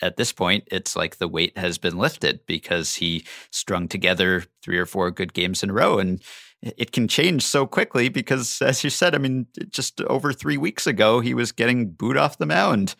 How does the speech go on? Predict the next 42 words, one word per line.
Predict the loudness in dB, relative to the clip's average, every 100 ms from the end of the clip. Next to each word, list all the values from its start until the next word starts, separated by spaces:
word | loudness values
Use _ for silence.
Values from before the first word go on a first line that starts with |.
| -18 -20 _
and | -2 0
now | 2 2 2
he's | 2 0 -2 -4
a | -2
hero. | 0 0 0 -2 -4 -10
So | -4 2 4 4 2 -2 -20 _ _
conceivably | -6 -2 0 0 2 2
that | 4 2 0
could | -2 -2
happen | 4 2 4 0 0 -2
with | -4 -4
Kershaw | -2 0 2 2
any | 2 2
one | 2 2
of | 2
these | 0 0 0
years. | 0 0
It's | -2 -2
just | -2 -2 2
that | 0 0 -10 -20 _
it | -8 0
gets | 2 2 2
less | 0 2
and | -2
less | 0 -2 0
likely | 0 0 0 -2 -2 -2
as | -4 -4 -4
his | -4 -4 -4 -8 -8
skills | -4 0 0 -2
diminish, | -4 -2 0 0
and | -2 -6 -8
he | -4 0
just | 0 -2
becomes | -8 -4 -4 -2 -6 -2
less | -2 -2
likely | -6 -6 -6 -8
to | -4 -4 -4
string | -8 -4 -4
together | -4 0 2 2 -4
three | -6 -8
dominant | -4 -4 -6 -8
starts. | -8 -6 -6 -8